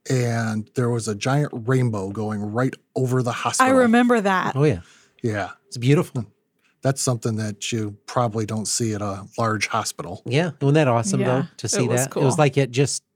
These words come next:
Speaker 3: went right from one
Speaker 2: Was that
Speaker 3: side
Speaker 2: in the
Speaker 3: to
Speaker 2: middle of covid too?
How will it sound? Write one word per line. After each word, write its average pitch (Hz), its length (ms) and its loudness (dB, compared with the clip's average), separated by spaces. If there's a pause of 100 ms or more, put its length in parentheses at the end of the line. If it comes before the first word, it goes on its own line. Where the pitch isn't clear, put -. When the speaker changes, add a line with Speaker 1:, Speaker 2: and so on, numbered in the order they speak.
(140)
Speaker 3:
went 143 220 0
right 139 200 -2 (320)
from 127 260 -4
one 123 180 0
Speaker 2:
Was 233 180 4
that 320 160 4
Speaker 3:
side 466 60 2
Speaker 2:
in 466 100 2
the 415 60 4
Speaker 3:
to 277 40 4
Speaker 2:
middle 233 320 4
of 196 200 -2
covid 220 480 -2
too? 202 340 0